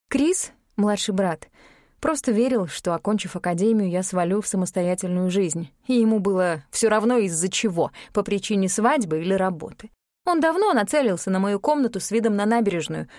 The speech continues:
которая располагалась на втором этаже. Когда я в очередной раз явилась домой с неутешительными новостями, это никого не удивило, а маму неожиданно даже обрадовало.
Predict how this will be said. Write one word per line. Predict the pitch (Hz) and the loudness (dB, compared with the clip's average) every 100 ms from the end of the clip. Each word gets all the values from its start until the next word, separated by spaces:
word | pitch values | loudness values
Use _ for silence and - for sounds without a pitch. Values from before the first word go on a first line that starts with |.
| - | -8
которая | 180 185 180 175 | -4 0 0 0
располагалась | 175 - 185 190 190 151 - | -2 0 0 2 0 -2 -4
на | 175 | -2
втором | 185 175 170 | -2 -2 -4
этаже. | 180 180 180 _ _ _ _ _ _ - | -6 -8 -10 _ _ _ _ _ _ -2
Когда | 247 277 | 0 2
я | 320 320 | 2 0
в | |
очередной | 240 - 240 240 277 | 0 0 0 0 2
раз | 269 277 220 | 0 0 0
явилась | 202 240 220 | 2 2 2
домой | 190 202 240 | 0 0 0
с | 233 | 0
неутешительными | 185 180 185 233 226 190 180 | -4 -4 -4 -2 0 0 0
новостями, | 185 190 202 - 330 233 | 0 -2 -2 -2 0 0
это | 180 - | -2 -2
никого | 208 214 233 233 | 0 2 2 2
не | 240 | 2
удивило, | 233 214 214 170 165 160 - - - | 2 2 0 0 -2 -4 -14 -10 -2
а | 214 | 2
маму | 220 392 339 180 | 2 2 2 2
неожиданно | 175 208 247 349 294 196 | 2 2 2 2 2 2
даже | 196 247 | 2 2
обрадовало. | 254 196 175 165 160 165 | 0 2 0 0 -2 -2